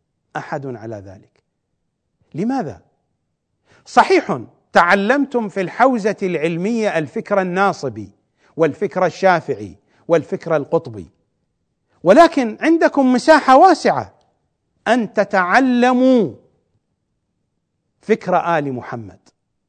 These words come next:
اطرحوا فكر آل محمد على المنابر، وتمتعوا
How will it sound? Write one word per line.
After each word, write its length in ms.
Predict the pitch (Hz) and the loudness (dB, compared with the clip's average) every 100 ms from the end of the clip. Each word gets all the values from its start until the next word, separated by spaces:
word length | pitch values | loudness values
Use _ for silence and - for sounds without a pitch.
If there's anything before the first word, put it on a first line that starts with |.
| _ _ _ _ | _ _ _ _
اطرحوا 440 | 302 330 349 - 294 | 0 2 2 2 -2
فكر 320 | - - 240 | -4 -4 -2
آل 300 | 220 226 208 | -2 -2 -4
محمد 580 | 185 - 190 160 120 _ _ _ _ - | -8 -12 -12 -12 -16 _ _ _ _ -10
على 200 | 180 190 | -4 -4
المنابر، 600 | 165 165 196 196 165 - _ _ _ _ _ _ _ _ | -4 -4 -6 -6 -8 -12 _ _ _ _ _ _ _ _
وتمتعوا 680 | 214 - 302 381 - 240 196 | -6 -2 -2 -2 -4 -6 -6